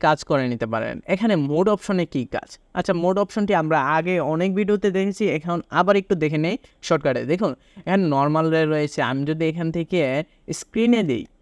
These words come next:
তাহলে দেখুন, এখানে যদি ড্র্যাগ করে এখানে ছাড়ি, এখানে যদি ড্র্যাগ করে এখানে ছাড়ি, এখানে যদি ড্র্যাগ করে এখানে ছাড়ি, দেখুন আমার এখানে,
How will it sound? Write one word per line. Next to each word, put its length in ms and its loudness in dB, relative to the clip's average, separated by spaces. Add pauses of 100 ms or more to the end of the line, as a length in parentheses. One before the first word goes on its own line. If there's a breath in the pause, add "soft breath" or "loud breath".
(120)
তাহলে 260 2 (100)
দেখুন, 200 -2 (160)
এখানে 220 0 (100)
যদি 160 0 (100)
ড্র্যাগ 220 2
করে 160 2
এখানে 180 0 (100)
ছাড়ি, 220 0 (600)
এখানে 320 0
যদি 220 2
ড্র্যাগ 200 2
করে 180 2
এখানে 300 -2
ছাড়ি, 220 0 (300)
এখানে 280 -2
যদি 140 2 (100)
ড্র্যাগ 180 2 (100)
করে 120 2 (180)
এখানে 260 0
ছাড়ি, 180 -4 (140)
দেখুন 280 0 (200)
আমার 260 0
এখানে, 200 -2